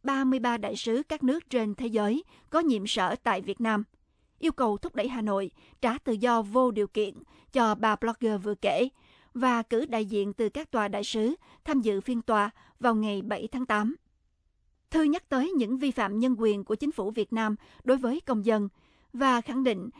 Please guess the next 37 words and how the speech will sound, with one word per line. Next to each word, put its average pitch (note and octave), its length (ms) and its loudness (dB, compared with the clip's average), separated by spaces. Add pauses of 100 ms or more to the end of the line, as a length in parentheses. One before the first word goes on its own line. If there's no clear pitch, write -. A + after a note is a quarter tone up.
(140)
rằng B3+ 240 2
phiên C#4 200 0
xử G#3+ 240 -6
tới C4+ 160 -4
đây A3+ 240 2 (280)
chỉ D4 120 -2
nhằm B3+ 260 0
trừng A3 220 0
phạt G#3+ 300 -2
những B3 240 4
chỉ B3 180 -4
trích - 220 -4
nhà A#3 120 0
nước A#3 320 0
qua C4 140 0
các - 200 -6
hành C4 140 -4
xử A3 320 -4
ôn A#3+ 180 0
hòa A#3 300 0 (240)
về A#3+ 180 4
quyền G#3+ 240 0
tự G#3+ 140 -4
do G#3 280 -2
ngôn G3+ 240 -2
luận. G3+ 260 -2 (1080)
Một C#4 160 2
số D#4+ 240 0
tổ C4 140 2
chức F#4 180 -8
bảo A#3+ 160 -2
vệ A#3 160 -2
nhân A#3+ 180 -4
quyền G#3+ 200 -2
quốc C4 140 -4
tế C#4+ 160 -4
khác D#4 280 -2